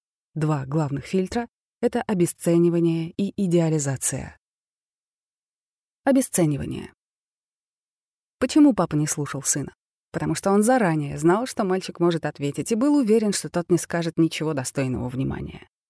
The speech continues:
Папа давно понял, что младший ребёнок явно проигрывает своим старшим братьям, и тем более ему, отцу. Он-то в четырнадцатилетнем возрасте был пытливым, читающим, развитым.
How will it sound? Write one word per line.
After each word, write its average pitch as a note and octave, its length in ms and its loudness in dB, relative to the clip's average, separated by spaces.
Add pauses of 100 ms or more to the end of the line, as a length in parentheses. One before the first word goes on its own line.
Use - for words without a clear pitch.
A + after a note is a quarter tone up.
(440)
Папа D4+ 200 0
давно C4 320 4
понял, F#3 320 4
что - 180 -4
младший E3+ 380 2
ребёнок G#3 400 0
явно G#3 260 2
проигрывает D3+ 640 -2
своим C#3 280 -4
старшим C#3+ 440 -4
братьям, B3 460 -2 (560)
и D#4 100 0
тем B3 180 2
более G#3+ 300 4
ему, D#3 420 0 (120)
отцу. C#3 440 -4 (400)
Он-то F3+ 240 4
в - 40 -12
четырнадцатилетнем D#3 880 0
возрасте D3 400 -2
был D3 160 0
пытливым, D#3+ 560 0
читающим, D#3+ 680 -2
развитым. F#3 520 0